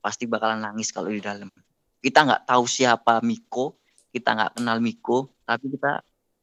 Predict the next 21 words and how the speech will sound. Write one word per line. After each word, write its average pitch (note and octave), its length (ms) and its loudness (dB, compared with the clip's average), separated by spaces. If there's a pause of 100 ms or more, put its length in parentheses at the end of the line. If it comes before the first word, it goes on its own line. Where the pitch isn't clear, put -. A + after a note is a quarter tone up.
(480)
sedih, C3+ 400 -4
benar-benar B2 320 2
sedih B2+ 320 -2
ketika A2+ 320 -6
itu. G#2 180 -12 (4000)
Apalagi A#2+ 400 4
ketika C3 320 0
melihat, A#2 320 -2 (480)
melihat A2 380 -2 (340)
apa A2 240 -2
ya, A2 80 -4
mungkin C3+ 400 -4 (600)
videonya A2 420 -4
juga G#2+ 380 -4 (100)
tentang G#2+ 320 -6
tayangan G#2 300 -6
itu, A2+ 340 -6 (560)
eh, G#2+ 260 -4 (120)
video-videonya A2 640 -6
juga G#2+ 260 -4
beredar G#2+ 460 -6